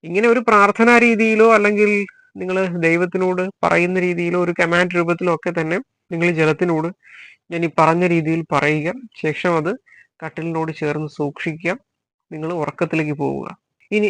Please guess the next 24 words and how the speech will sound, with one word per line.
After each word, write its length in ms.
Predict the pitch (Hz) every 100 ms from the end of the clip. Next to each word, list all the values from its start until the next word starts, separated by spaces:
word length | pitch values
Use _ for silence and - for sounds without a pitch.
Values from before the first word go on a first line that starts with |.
| -
പിറ്റേന്ന് 360 | 214 208 285 269
രാവിലെ 440 | 202 196 220 233 240
നിങ്ങൾ 240 | 196 196
എഴുന്നേറ്റ് 440 | 180 170 196 196 202
കഴിഞ്ഞാൽ 280 | 175 165
ആദ്യം 540 | 160 165 196 214 202 214
നോക്കേണ്ടത് 440 | 185 170 190 170
അല്ലെങ്കിൽ 240 | 156 160 165
ആദ്യം 320 | 156 185 214
ശ്രദ്ധിക്കേണ്ടത് 680 | 208 175 165 190 180 165 160 175 _ _ _ _
നമ്മൾ 160 | 165 165
ഈ 40 | 165
തലേ 260 | 160 151 165
ദിവസം 340 | 165 151 170 151
എടുത്തു 200 | 156 165
വെച്ചിട്ടുള്ള 420 | 156 156 151 156
ഈ 80 | 151
ഒരു 80 | 147 147
ജലത്തിലേക്കാണ്. 640 | 143 147 160 156 - - - _ - - - -
ജലത്തിൽ 400 | 185 220 233 262 233 -
ഇനി 120 | 208 208
പറയുന്ന 360 | 180 202 220
ഒന്ന് 180 | 208 190
രണ്ട് 240 | 190 190